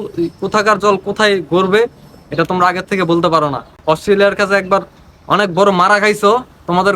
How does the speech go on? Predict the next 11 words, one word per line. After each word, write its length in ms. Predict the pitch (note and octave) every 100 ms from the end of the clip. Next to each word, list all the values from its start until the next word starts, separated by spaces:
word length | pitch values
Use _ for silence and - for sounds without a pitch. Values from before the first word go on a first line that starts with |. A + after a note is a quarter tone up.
| F#3
কোনো 120 | G3 F3
লজ্জা 240 | F3+ F3 F#3+
শরম 180 | G3+ F#3 E3+
হয় 120 | D3+
নাই, 100 | A#2+ - - - C3
আবার 160 | F3 D#3+
বাংলাদেশ 360 | E3+ F#3 F3+ F#3 G3
নিয়ে 140 | G3 E3+
ট্রোল 160 | F#3+ F3+
করতেছো। 340 | D#3 C#3+ - A#2+ - - - - - - - - - _ _
খেলা 260 | - D3